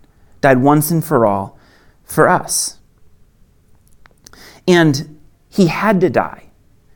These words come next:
because the wage for sin is death. It's not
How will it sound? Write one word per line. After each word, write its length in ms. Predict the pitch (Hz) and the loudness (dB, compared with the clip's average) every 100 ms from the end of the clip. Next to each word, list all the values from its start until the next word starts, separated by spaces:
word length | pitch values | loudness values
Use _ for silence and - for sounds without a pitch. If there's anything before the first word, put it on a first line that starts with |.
| _ - | _ -6
because 340 | 156 185 139 | 0 0 2
the 100 | 147 | 2
wage 460 | 127 147 147 165 - | 2 2 2 -2 -6
for 180 | 190 | -4
sin 400 | 175 - 117 107 | -4 -4 -4 -6
is 260 | 104 107 101 | -8 -12 -12
death. 440 | 95 - - _ _ _ _ _ _ _ _ _ _ _ _ _ - | -12 -14 -20 _ _ _ _ _ _ _ _ _ _ _ _ _ -20
It's 160 | - - | -10 0
not 380 | 151 151 - | 2 2 0